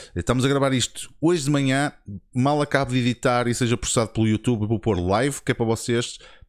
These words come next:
conseguirem aproveitar o máximo as promoções antes que esgote.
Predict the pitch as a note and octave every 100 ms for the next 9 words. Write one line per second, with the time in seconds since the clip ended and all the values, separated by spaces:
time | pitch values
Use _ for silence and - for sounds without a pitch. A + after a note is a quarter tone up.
0 | - A2+ A2 G#2+ A#2 A#2 A2 A2+ A2 G#2+
1 | G#2+ G#2+ _ C3 C3+ A#2 A#2 A2+ - C3+
2 | C#3+ - - - G2+ - A2+ G#2+ - G#2
3 | A2+ B2 - - - G#2+ A#2 - - -
4 | A2 - - G2 F2+ F2+ D2 -